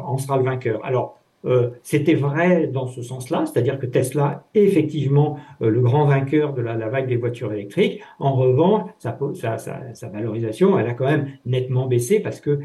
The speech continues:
elle n'atteint pas des, les, les, les, les, les mêmes performances qu'un Apple, par exemple, en termes de, de, à la fois de, du chiffre d'affaires et surtout de, de marge bénéficiaire.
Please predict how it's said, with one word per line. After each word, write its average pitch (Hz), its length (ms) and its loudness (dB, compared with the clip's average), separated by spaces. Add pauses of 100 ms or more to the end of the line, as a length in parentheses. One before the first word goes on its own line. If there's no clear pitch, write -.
(120)
elle 123 160 -4
n'atteint 127 340 -2
pas 160 240 0
des, 131 120 -2
les, 117 360 -4
les, 117 160 -6
les, 113 180 -8
les, 120 200 -4
les 120 200 -6
mêmes 143 340 0
performances 135 680 -4
qu'un 117 200 -4
Apple, 160 420 2
par 113 180 -6
exemple, 135 460 -2 (220)
en 120 120 -4
termes 123 340 -4
de, 113 220 -4 (240)
de, 110 340 -4
à 113 80 -6
la 110 80 -6
fois - 160 -2
de, 120 120 0
du 110 200 -8
chiffre 113 240 -10
d'affaires 185 300 0
et 101 100 -4
surtout - 320 -10
de, 107 280 -2
de 107 100 -4
marge 113 240 -4
bénéficiaire. 120 560 -6